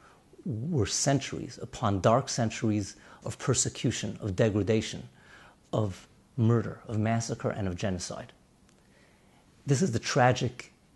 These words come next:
history of the Jewish people in the Western world. And as tragic as the history of the Jewish people was, a far deeper tragedy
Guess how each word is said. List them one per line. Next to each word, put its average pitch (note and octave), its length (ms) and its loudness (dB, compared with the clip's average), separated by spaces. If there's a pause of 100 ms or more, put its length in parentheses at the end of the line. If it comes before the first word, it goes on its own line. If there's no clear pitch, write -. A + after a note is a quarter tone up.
(100)
history A2 640 0 (420)
of A#2+ 120 2
the A#2+ 60 6
Jewish C3 300 6
people A#2+ 460 0 (220)
in A#2 320 0 (180)
the A2+ 80 -2
Western G2+ 480 -2
world. - 260 -10 (540)
And A2+ 100 -2
as - 140 -2
tragic C3+ 480 4
as A#2 80 4
the G2+ 80 0
history A2 360 0
of F2+ 60 0
the G#2+ 60 0
Jewish A#2+ 320 0
people B2 320 -2
was, G#2 320 -2 (1300)
a C3+ 40 -4
far D3+ 420 6
deeper A2 420 2
tragedy G2+ 600 0